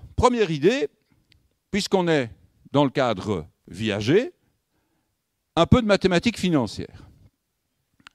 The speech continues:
Ben, l'idée, c'est de construire une fonction, une fonction qui va me permettre de déterminer quelle est la valeur d'un flux financier, connu à un moment donné, mais à n'importe quel moment.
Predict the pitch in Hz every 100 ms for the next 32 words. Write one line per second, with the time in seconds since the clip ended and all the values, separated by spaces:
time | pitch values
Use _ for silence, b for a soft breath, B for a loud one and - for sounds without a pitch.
0 | _ 123 170 170 214 254 180 143 180 -
1 | 214 180 143 156 139 - 117 147 247 -
2 | _ _ _ _ _ _ - 135 160 147
3 | 240 190 175 151 143 196 156 143 180 165
4 | 143 143 226 - 147 147 139 156 151 117
5 | 131 120 139 151 - 107 90 - 156 311
6 | _ _ _ _ _ _ _ _ - 254
7 | 254 220 190 185 170 139 123 101 131 -
8 | _ _ _ _ _ _ - 156 _ 156
9 | 190 262 - - 160 131 101